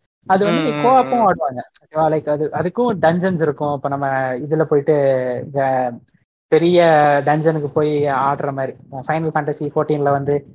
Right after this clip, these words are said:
Speaker 1: அஞ்சாறு பேர் சேர்ந்து போய் ஒரு டஞ்சன்ல உட்கார்ந்து அடிப்பானுங்க தெரியுமா? அந்த
Speaker 2: ஆமா.
Speaker 1: மாதிரி தான். அது மாதிரி
Speaker 2: ஆ.
Speaker 1: Diablo-ல வந்து it is, you have multiplayer and இப்ப அந்த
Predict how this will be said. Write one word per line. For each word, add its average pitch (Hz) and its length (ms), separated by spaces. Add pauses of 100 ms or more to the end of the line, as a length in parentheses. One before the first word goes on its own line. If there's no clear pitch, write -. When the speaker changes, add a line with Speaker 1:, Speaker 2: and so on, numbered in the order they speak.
(180)
Speaker 1:
அஞ்சாறு 147 280
பேர் 156 160
சேர்ந்து 151 320
போய் 147 240
ஒரு 143 120
டஞ்சன்ல 147 360
உட்கார்ந்து 143 280
அடிப்பானுங்க 139 340
தெரியுமா? 135 360 (380)
அந்த 151 180
Speaker 2:
ஆமா. 147 80
Speaker 1:
மாதிரி 160 240
தான். 151 280 (1080)
அது 202 180
மாதிரி 269 400
Speaker 2:
ஆ. 269 100
Speaker 1:
Diablo-ல 240 280
வந்து 240 260
it 226 100
is, 196 240
you 185 220
have 214 160
multiplayer 180 540
and 196 280
இப்ப 156 220
அந்த 160 200